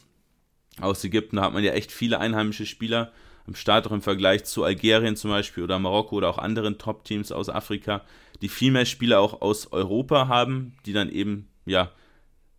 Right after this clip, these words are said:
nach Afrika kommen, um für die Nationalmannschaft zu spielen, sind da eben viele einheimische Jungs auch am Start, die aber oft einfach keine Intensität haben, wenig Kreativität ausstrahlen. Ähm, und das hat man jetzt auch ganz stark gemerkt, weil Mosambik eigentlich sehr tief gestanden ist,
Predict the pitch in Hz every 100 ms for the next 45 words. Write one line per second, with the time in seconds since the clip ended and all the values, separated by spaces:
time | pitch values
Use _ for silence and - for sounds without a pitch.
0 | - 90 101 - 107 101 101 - 104 78
1 | 95 101 98 101 - 98 104 104 - 98
2 | - 104 98 101 78 95 - 104 - 107
3 | 127 123 131 117 123 131 123 117 - 113
4 | 110 - - - - _ 104 104 - 113
5 | - 104 110 101 - - - 117 117 107
6 | 117 107 104 113 107 110 113 104 107 -
7 | _ _ _ 113 117 - - 107 - 104
8 | - 113 110 - 110 - - 101 104 107
9 | - _ _ _ - 98 98 113 104 110
10 | 113 107 110 113 - 107 101 101 104 101
11 | 95 104 110 107 113 117 - 110 110 110
12 | 113 - 139 139 135 - 120 110 110 120
13 | -